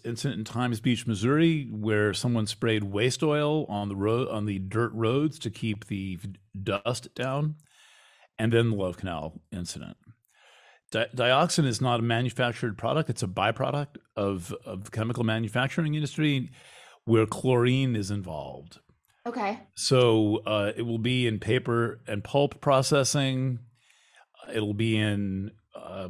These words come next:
Speaker 1: all kinds of chemicals that use chlorine, probably the least of which is chlorine bleach, because that's a fairly simple process. It's when they're making it into these, um, kind of liquid plastic sludges and all this weird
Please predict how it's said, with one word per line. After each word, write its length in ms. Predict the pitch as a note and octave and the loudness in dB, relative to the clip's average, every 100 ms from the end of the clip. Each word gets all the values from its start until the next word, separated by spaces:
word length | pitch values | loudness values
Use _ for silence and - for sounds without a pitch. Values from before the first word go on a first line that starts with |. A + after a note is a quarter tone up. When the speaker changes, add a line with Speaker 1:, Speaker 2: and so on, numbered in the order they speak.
| G2+ | -8
Speaker 1:
all 400 | - C3 C#3+ - - | 2 4 4 0 -20
kinds 400 | - C3+ C#3 A#2+ | -6 0 0 0
of 100 | A2+ | 0
chemicals 420 | B2+ A#2+ G#2+ G2+ | 0 0 -2 -4
that 100 | G#2+ | -4
use 240 | G#2 G#2 | -2 -4
chlorine, 680 | - - G2 F2+ D2 - D#2+ - _ _ _ _ _ _ _ _ _ _ _ _ _ _ _ | -4 -4 -4 -4 -8 -14 -20 -20 _ _ _ _ _ _ _ _ _ _ _ _ _ _ _
probably 360 | - D3 E3 D3+ | 0 2 4 4
the 80 | A#2 | 4
least 280 | C3 D#3 | 4 4
of 80 | B2 | 2
which 180 | A2 G#2+ | 0 0
is 120 | G2+ - - | -6 -10 -16
chlorine 360 | - A#2+ G#2 F#2 | -2 0 2 0
bleach, 460 | G#2+ A#2 F2+ - - _ _ _ _ _ _ _ _ _ _ _ - - | 0 -2 -2 -8 -10 _ _ _ _ _ _ _ _ _ _ _ -18 -12
because 220 | - A2+ | -2 0
that's 220 | G2+ G#2+ | 2 0
a 40 | G2+ | 2
fairly 280 | B2 G#2+ G2+ | 2 2 2
simple 340 | - G#2+ G2+ | 0 -2 -4
process. 600 | - F2+ G2 F#2+ E2 - _ - - - - | -8 -8 -6 -6 -6 -10 _ -20 -20 -20 -8
It's 180 | G2+ - | -6 0
when 120 | B2 | 4
they're 140 | A2 G#2 | 4 4
making 360 | A#2+ C#3+ D3+ | 4 4 4
it 100 | B2 | 4
into 360 | A#2 A2 A#2+ A2 | 4 2 -2 -2
these, 420 | G#2+ G#2 G2+ F2 | -2 -2 -4 -2
um, 380 | G2 F2+ F2+ F2 _ _ _ _ _ _ _ _ | -2 -2 -2 -6 _ _ _ _ _ _ _ _
kind 300 | - B2+ A#2+ | 0 4 4
of 100 | F#2 | 4
liquid 380 | G#2+ A#2 B2+ G#2+ | 2 2 2 0
plastic 440 | - A2+ G#2 G#2+ | 2 2 2 -2
sludges 840 | - - G#2+ G#2 G2+ G2+ F#2 - - | -6 0 2 2 2 2 -2 -4 -4
and 140 | G#2 | -4
all 160 | G2 G2 | -2 -2
this 300 | F#2 - - | -2 -6 -4
weird 400 | G#2+ G2+ F#2+ G2+ | 0 0 -2 -8